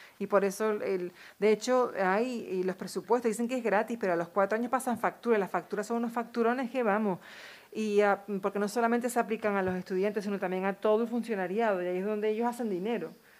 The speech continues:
Y están hablando de que la educación es gratuita, porque ellos son, como dice Microsoft, nosotros somos, eh, ¿cómo se, eh, filántropos de la educación? Digo, sí, filántropos sí.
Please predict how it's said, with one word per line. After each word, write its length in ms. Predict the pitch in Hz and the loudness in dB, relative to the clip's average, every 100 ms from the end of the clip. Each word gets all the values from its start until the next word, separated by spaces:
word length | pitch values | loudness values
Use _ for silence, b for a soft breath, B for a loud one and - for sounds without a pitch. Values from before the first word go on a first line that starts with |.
| b b | b b
Y 100 | 202 | -6
están 260 | 196 214 208 | -2 0 2
hablando 340 | 208 214 226 | 2 2 4
de 100 | 233 | 4
que 120 | 226 | 4
la 420 | 196 190 175 170 170 | 2 2 2 0 -2
educación 440 | 170 180 - 196 | -4 -6 -6 -6
es 80 | 214 | -4
gratuita, 600 | 226 226 196 202 196 180 | -4 -2 -4 -4 -4 -4
porque 220 | 180 185 | -4 -2
ellos 220 | 190 220 | -2 -2
son, 240 | - 226 240 | 2 2 2
como 160 | 208 | 2
dice 200 | 208 233 | 2 4
Microsoft, 680 | 214 214 233 254 240 269 262 B B B B | 4 4 2 0 2 2 2 B B B B
nosotros 420 | 214 208 233 277 | 0 0 2 0
somos, 540 | - 262 262 277 277 285 | 4 2 6 4 4 2
eh, 200 | 202 196 190 | 0 0 0
¿cómo 180 | 208 220 | -4 -4
se, 260 | 240 226 202 | -4 -6 -4
eh, 500 | 196 196 190 185 175 | -4 -2 -2 -4 -6
filántropos 580 | - 214 240 233 226 220 | -4 0 2 2 -2 -2
de 80 | 220 | 0
la 60 | 214 | 2
educación? 480 | 202 202 196 208 | 2 0 -2 -2
Digo, 180 | 185 180 | 0 0
sí, 160 | 185 240 | 2 0
filántropos 600 | 202 208 233 311 269 285 | 6 8 10 10 12 10
sí. 280 | 247 262 220 | 10 4 4